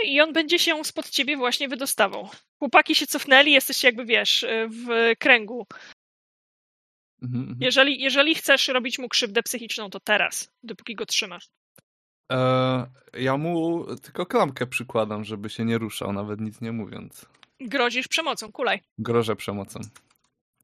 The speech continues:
Speaker 2: E, grożenie przemocą to jest ty,
Speaker 1: Hard.
Speaker 2: ty, ty,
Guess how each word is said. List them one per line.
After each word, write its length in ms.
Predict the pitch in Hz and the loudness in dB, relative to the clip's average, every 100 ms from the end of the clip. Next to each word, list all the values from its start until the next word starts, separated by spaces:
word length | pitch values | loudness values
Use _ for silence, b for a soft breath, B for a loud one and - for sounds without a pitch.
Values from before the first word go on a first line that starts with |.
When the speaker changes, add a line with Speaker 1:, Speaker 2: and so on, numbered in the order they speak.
| b b b b b b - | b b b b b b -8
Speaker 2:
E, 760 | 113 117 123 123 123 120 113 110 | -2 0 0 0 -2 -4 -6 -8
grożenie 440 | 117 110 120 117 | -10 -8 -6 -6
przemocą 560 | - 120 120 117 120 117 | -6 -6 -4 -4 -6 -4
to 140 | 113 113 | -2 0
jest 440 | 113 - - - _ | -2 -6 -16 -20 _
ty, 80 | - | 0
Speaker 1:
Hard. 300 | - - - | 0 0 -8
Speaker 2:
ty, 100 | - _ | -14 _
ty, 120 | - | -20